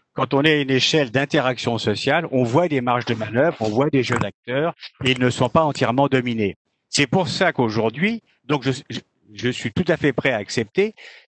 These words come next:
que dans ce que, quand, quand je dis qu'il y a moins de contrôle social au-, aujourd'hui, il peut y avoir un effet d'observation. Mais en même temps, cet effet d'observation,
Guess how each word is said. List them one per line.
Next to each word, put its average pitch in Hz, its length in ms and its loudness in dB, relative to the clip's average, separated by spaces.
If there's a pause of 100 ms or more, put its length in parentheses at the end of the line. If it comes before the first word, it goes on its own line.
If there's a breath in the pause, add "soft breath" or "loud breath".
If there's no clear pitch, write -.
que 131 60 -2
dans 143 220 4
ce - 80 -6
que, 156 120 2
quand, 139 240 2
quand 143 200 2
je 143 120 2
dis 143 260 0
qu'il 127 100 -2
y 110 40 2
a 107 40 -4
moins 156 180 0
de 160 40 -8
contrôle 127 400 -2
social 107 440 -2
au-, 85 340 -8
aujourd'hui, 117 560 -2 (280 loud breath)
il - 120 -16
peut 127 100 2
y 120 40 4
avoir 151 260 0
un 143 100 -2
effet 147 220 2
d'observation. 123 680 -2 (640)
Mais 156 360 0
en 120 100 -2
même 120 220 -2
temps, 214 300 0 (260 soft breath)
cet 139 240 -4
effet 151 180 0
d'observation, 135 880 -2